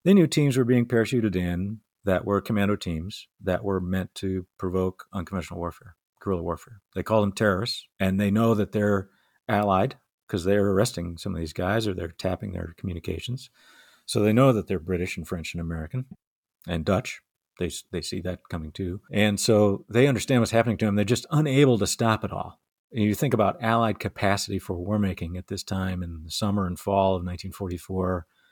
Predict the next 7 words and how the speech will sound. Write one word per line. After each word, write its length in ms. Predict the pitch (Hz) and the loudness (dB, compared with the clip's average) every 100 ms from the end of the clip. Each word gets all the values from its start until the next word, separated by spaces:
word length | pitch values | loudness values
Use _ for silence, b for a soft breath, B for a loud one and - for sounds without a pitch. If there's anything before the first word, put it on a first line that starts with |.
| _ _ | _ _
compared 360 | - 107 113 95 | -6 0 2 0
to 60 | 85 | -2
German 480 | - 110 110 107 92 | 0 4 4 2 0
capacity 580 | 92 - 92 87 92 | -4 -2 -2 -2 -8
for 160 | 82 95 | -10 -10
war 240 | 90 98 | -6 -4
making, 400 | 92 85 92 87 | -4 -6 -8 -10